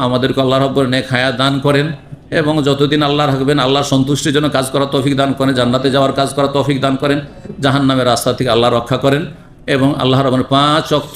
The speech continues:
সালাত আদায় করে মুসলিম পরিচয় দেওয়ার আল্লাহর কাছে তৌফিক দান করেন, যাতে হাসরের মাঠে মুসলমান বলে পরিচয় দিত, নামাজ নেয় মুসলমান বলে আখেরাতে পরিচয় দিত। দুনিয়াতে গায়ের জোরে দিয়ে দিচ্ছেন, ডকুমেন্ট আছে মুসলিম, মুসলিম, হ্যাঁ, কিন্তু আখেরাতে পরিচয় দেওয়ার জন্য পাঁচ ওয়াক্ত নামাজ লাগবে,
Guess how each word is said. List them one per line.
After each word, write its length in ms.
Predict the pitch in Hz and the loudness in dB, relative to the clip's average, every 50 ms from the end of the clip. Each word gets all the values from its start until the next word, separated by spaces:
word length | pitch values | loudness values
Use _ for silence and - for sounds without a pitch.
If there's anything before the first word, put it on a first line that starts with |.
| 139 135 | 0 0
সালাত 440 | 135 - - 127 127 135 147 151 - 147 | 0 0 0 2 2 2 2 0 0 -2
আদায় 220 | 135 131 139 131 | -2 0 -2 -2
করে 200 | - 135 123 117 | 0 0 0 0
মুসলিম 500 | 107 110 131 143 147 - - 156 170 175 160 - | 2 2 2 2 0 0 0 0 0 0 2 2
পরিচয় 380 | 135 127 120 - - 117 110 | 0 0 0 0 0 -2 0
দেওয়ার 220 | 104 113 110 113 - | 2 2 2 2 2
আল্লাহর 320 | 110 110 110 113 110 107 | 2 2 2 2 2 0
কাছে 200 | 110 104 - 113 | 0 0 0 -2
তৌফিক 380 | 107 - 107 98 92 - 104 87 82 | 0 0 0 0 2 2 0 0 0
দান 140 | 87 82 80 76 | -2 -4 -4 -4
করেন, 200 | - 78 76 - - - - - - - - | -6 -8 -8 -10 -10 -12 -12 -12 -10 -6 -4
যাতে 180 | 127 131 135 - | -4 -2 -2 -2
হাসরের 380 | 123 123 127 - - 143 143 | -2 -2 -2 0 0 0 2
মাঠে 220 | 139 135 127 143 139 | 0 0 2 2 2
মুসলমান 420 | 131 131 131 - 131 127 131 127 | 2 2 2 2 2 2 2 2
বলে 180 | 123 127 127 120 | 2 2 0 2
পরিচয় 340 | 113 113 101 98 - 95 87 90 | 2 2 0 0 0 -2 -4 -4
দিত, 100 | 85 87 90 95 113 | -2 -2 0 0 2
নামাজ 280 | 123 135 139 143 147 135 143 147 147 | 2 2 2 2 2 2 2 2 2
নেয় 220 | 156 160 165 170 175 | 2 2 2 2 0
মুসলমান 400 | 165 151 139 - 151 143 143 139 135 | 0 0 0 2 2 2 2 2 2
বলে 180 | 135 143 151 - | 0 0 0 0
আখেরাতে 460 | - 120 120 - 135 131 131 139 135 | -2 -2 -2 0 0 0 0 0 0
পরিচয় 340 | 135 127 127 120 - 123 107 | 0 2 2 2 0 -2 -2
দিত। 140 | 110 - - | -4 -4 -6
দুনিয়াতে 440 | 76 123 165 196 190 165 165 165 170 | -4 -2 -2 0 0 0 -2 -2 -2
গায়ের 240 | 147 135 135 127 120 120 | -2 -2 -2 -2 -2 -2
জোরে 160 | 131 127 135 | -2 -2 0
দিয়ে 160 | 127 117 107 | 0 -2 -2
দিচ্ছেন, 280 | 95 85 - - - - - - - - | -2 -4 -6 -8 -10 -10 -12 -14 -6 -2
ডকুমেন্ট 400 | 135 127 - 123 120 135 131 110 | -2 0 0 0 2 2 2 2
আছে 200 | 95 104 - - | 0 -2 0 0
মুসলিম, 340 | 135 110 110 - - - 202 226 | 0 0 2 0 0 0 0 0
মুসলিম, 280 | - - - - - - - - - - - - - - | -2 -4 -6 -8 -10 -14 -18 -20 -20 -20 -20 -10 -4 -2
হ্যাঁ, 240 | 131 156 151 135 113 104 | 0 2 2 0 0 0
কিন্তু 440 | - 151 170 170 151 139 - 135 131 110 98 - - - 135 135 | 0 0 2 4 4 4 4 4 2 2 2 0 0 0 0 0
আখেরাতে 380 | 131 - 156 147 139 135 143 | 0 0 0 0 2 0 0
পরিচয় 400 | 135 147 143 139 131 - 139 131 117 | 0 2 2 2 2 2 2 2 2
দেওয়ার 160 | 120 120 117 | 2 2 2
জন্য 100 | 131 135 | 0 0
পাঁচ 180 | - 120 117 - | 0 0 -2 -2
ওয়াক্ত 160 | - - - 107 | -2 -2 -2 -2
নামাজ 260 | 90 90 90 82 82 | -2 -2 -2 -4 -4
লাগবে, 280 | 87 80 80 78 76 | -6 -8 -8 -8 -10